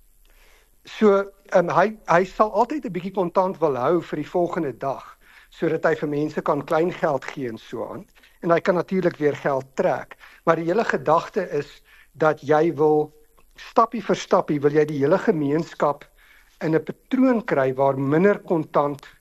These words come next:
uitgeruil word, eh, jy weet, tussen, tussen digitale kontant en fisiese kontant, en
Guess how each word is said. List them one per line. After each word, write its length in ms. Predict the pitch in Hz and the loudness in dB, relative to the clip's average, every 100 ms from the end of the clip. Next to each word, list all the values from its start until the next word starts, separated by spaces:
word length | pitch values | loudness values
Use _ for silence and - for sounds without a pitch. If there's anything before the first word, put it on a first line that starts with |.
| _ _ _ | _ _ _
uitgeruil 600 | - 165 - 156 139 135 117 | -4 -2 2 2 2 -2 -4
word, 460 | 123 120 - - _ _ _ _ _ - | -4 -6 -12 -20 _ _ _ _ _ -2
eh, 180 | 151 143 | 0 0
jy 100 | 156 | 2
weet, 180 | 156 151 | 2 2
tussen, 420 | 160 170 147 123 _ _ _ - | 0 2 0 -2 _ _ _ -2
tussen 280 | 165 - 151 | -2 0 0
digitale 540 | 143 165 160 165 165 | 0 -4 0 2 2
kontant 480 | - 143 139 147 139 | 0 -6 -2 -2 -2
en 100 | 143 | -8
fisiese 380 | 143 143 147 147 | -8 -8 -8 -8
kontant, 540 | - 117 - 123 123 - - - - | -8 -10 -6 -6 -8 -14 -20 -20 -2
en 220 | 175 170 | 0 0